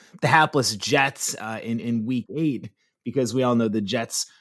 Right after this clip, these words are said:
and R I P Jets offense, held to four total yards of offense by the Bills in the second half last week. That was great, Jamie, for me to see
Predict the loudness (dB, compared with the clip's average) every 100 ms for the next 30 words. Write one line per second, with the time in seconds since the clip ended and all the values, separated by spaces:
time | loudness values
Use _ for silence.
0 | _ _ 4 8 10 8 4 2 4 4
1 | 4 4 2 2 -2 2 4 4 2 0
2 | 4 4 4 2 2 4 2 2 2 0
3 | -4 -6 -4 -4 -4 -6 -4 -4 -2 0
4 | 0 0 -4 -10 _ -4 0 2 2 2
5 | 0 -2 -2 -2 -4 -2 -2 0 4 4
6 | 4 2 4 2 4 2 2 2 2 0
7 | 0 0 2 2 0 0 0 0 -2